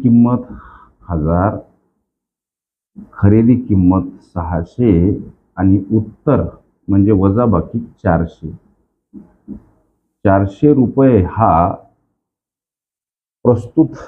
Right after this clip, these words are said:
व्यवहारातील प्रत्यक्ष नफा. प्रश्नामध्ये शेकडा नफा किती हा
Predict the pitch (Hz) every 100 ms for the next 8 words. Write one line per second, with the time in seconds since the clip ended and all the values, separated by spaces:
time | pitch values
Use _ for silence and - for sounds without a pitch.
0 | - - - 95 87 87 110 98 - 110
1 | 123 - _ _ _ _ - 117 120 -
2 | 135 - - 143 98 82 87 62 - -
3 | - _ _ _ _ _ _ _ _ _
4 | - 107 101 147 147 139 143 139 113 104
5 | 110 110 95 92 131 123 - 117 135 135
6 | - _ _ _ _ _ _ _ _ _
7 | _ _ 98